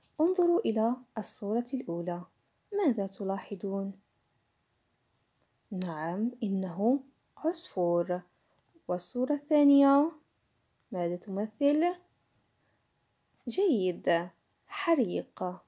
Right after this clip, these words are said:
حريق. إذن عنوان حكايتنا هو العصفور والحريق. العصفور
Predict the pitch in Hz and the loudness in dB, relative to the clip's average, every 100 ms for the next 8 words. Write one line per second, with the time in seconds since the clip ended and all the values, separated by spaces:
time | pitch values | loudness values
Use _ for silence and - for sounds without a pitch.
0 | _ _ _ _ _ _ _ - - 262 | _ _ _ _ _ _ _ -8 -4 -4
1 | 185 185 180 - 185 180 - _ _ _ | -2 -4 -6 -6 -8 -8 -12 _ _ _
2 | _ _ _ _ _ _ - - _ - | _ _ _ _ _ _ -18 -18 _ -2
3 | 254 214 175 175 - _ - 190 208 233 | 2 2 0 -4 -14 _ -4 -2 2 4
4 | 381 392 - 285 262 247 247 247 226 220 | 2 0 -4 -4 2 4 4 2 2 2
5 | 226 240 - _ _ _ _ 185 170 170 | 2 -2 -6 _ _ _ _ -6 -4 -2
6 | 208 269 - _ _ _ - 277 226 170 | -4 -6 -12 _ _ _ -2 2 2 0
7 | 175 - - 254 262 254 254 254 254 - | -8 -12 -2 2 4 6 4 4 0 -10
8 | _ 240 277 311 - 311 262 180 180 - | _ -2 -2 -2 -4 0 0 0 -4 -6
9 | 190 185 - _ _ _ _ _ _ _ | -6 -6 -8 _ _ _ _ _ _ _
10 | _ - 277 233 180 185 - - 240 240 | _ 0 4 4 2 -4 -6 -2 2 4
11 | 240 240 240 | 4 4 2